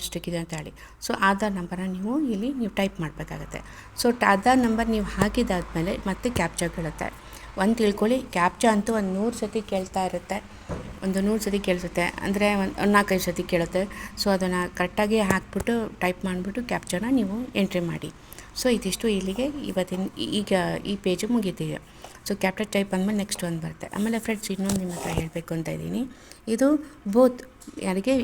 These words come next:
ಎ ಪಿ ಎಲ್ ಐ ಮತ್ತು ಬಿ ಪಿ ಎಲ್ ಎರಗೂ ಬರುತ್ತೆ. ಎ ಪಿ ಎಲ್ ಇದ್ದವರಿಗೆ ಐದು ಲಕ್ಷ ಒಂದು ಕುಟುಂಬಕ್ಕೆ, ಹಾಗೆ, ಆ, ಸಾರಿ, ಬಿ ಪಿ ಎಲ್ ಇದ್ದವರಿಗೆ ಐದು ಲಕ್ಷ, ಎ ಪಿ ಎಲ್ ಇದ್ದವರಿಗೆ ಒಂದೂವರೆ ಲಕ್ಷ ಬರುತ್ತೆ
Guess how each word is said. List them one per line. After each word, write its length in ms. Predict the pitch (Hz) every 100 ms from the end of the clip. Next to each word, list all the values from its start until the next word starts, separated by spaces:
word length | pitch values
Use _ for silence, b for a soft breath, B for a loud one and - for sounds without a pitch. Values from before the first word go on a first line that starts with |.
| 196
ಎ 20 | 202
ಪಿ 80 | 220 233
ಎಲ್ 100 | 226
ಐ 20 | 220
ಮತ್ತು 200 | 202 262 240
ಬಿ 80 | 202 202
ಪಿ 60 | 190
ಎಲ್ 100 | 180 180
ಎರಗೂ 200 | 185 202 190
ಬರುತ್ತೆ. 240 | 175 240 233 202
ಎ 20 |
ಪಿ 80 | 202
ಎಲ್ 80 | 190 180
ಇದ್ದವರಿಗೆ 320 | 180 175 - -
ಐದು 160 | 208 196
ಲಕ್ಷ 220 | 160 - 185 185
ಒಂದು 140 | 175 175
ಕುಟುಂಬಕ್ಕೆ, 440 | 160 160 160 160 220 311 B B B B
ಹಾಗೆ, 180 | - 277
ಆ, 520 | 302 - - - 185 180 180 180 175 175 170 - - -
ಸಾರಿ, 240 | - 190 165 196
ಬಿ 80 | 214
ಪಿ 60 | 269
ಎಲ್ 100 | 262 220
ಇದ್ದವರಿಗೆ 320 | 202 190 180 170
ಐದು 140 | 190 220
ಲಕ್ಷ, 200 | 165 - 247 233 226
ಎ 40 | 233
ಪಿ 60 | 254
ಎಲ್ 100 | 202
ಇದ್ದವರಿಗೆ 420 | 180 175 180 247 311 B B - 196
ಒಂದೂವರೆ 320 | 220 208 170
ಲಕ್ಷ 220 | 160 - 240 262
ಬರುತ್ತೆ 300 | 226 156